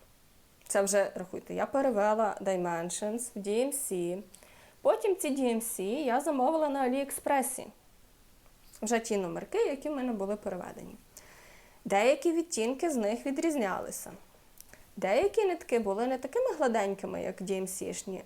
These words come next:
а такими трошки кошлатими, щось наподобі, як шерстяні, як ті, що я вже згадувала, гуцульські.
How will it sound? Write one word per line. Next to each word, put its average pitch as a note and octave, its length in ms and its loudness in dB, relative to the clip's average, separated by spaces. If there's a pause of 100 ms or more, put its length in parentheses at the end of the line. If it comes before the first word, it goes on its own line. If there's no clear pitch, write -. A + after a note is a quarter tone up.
(100)
а D4 460 0
такими D#4+ 360 -2
трошки D4 320 -6
кошлатими, C4+ 840 0 (500)
щось - 260 -2
наподобі, C4 540 -2
як A#3 320 0
шерстяні, F#3+ 720 -4
як - 220 -8 (380)
ті, A#3+ 140 -2
що A#3 160 -2
я G3 80 2
вже F3+ 140 -4
згадувала, B3 460 0
гуцульські. - 680 -6